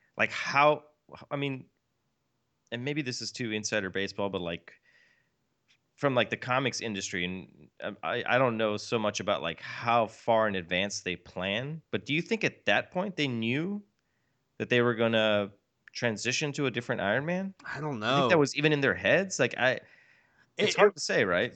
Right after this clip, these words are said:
Speaker 1: But, like
Speaker 2: yeah, it depends. I mean, I've, I've tried to look into this kind of thing before, and apparently it really det-,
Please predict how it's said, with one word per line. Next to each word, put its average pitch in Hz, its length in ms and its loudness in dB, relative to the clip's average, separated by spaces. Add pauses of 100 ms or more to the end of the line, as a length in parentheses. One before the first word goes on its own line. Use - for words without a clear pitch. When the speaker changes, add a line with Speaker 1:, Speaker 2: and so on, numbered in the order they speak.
Speaker 1:
But, 113 160 2
like 175 80 6
Speaker 2:
yeah, 151 260 8
it 180 160 0
depends. 139 720 0
I 151 100 -2
mean, 165 180 0
I've, 180 300 4
I've 185 240 4 (340)
tried 180 200 0
to 165 60 -2
look 151 220 -2
into 139 180 -2
this 143 180 -6
kind 160 180 -4
of 147 80 -4
thing 151 200 -6
before, 151 520 0
and 131 140 -2
apparently 170 640 2
it 143 120 4
really 151 260 4
det-, 131 260 -2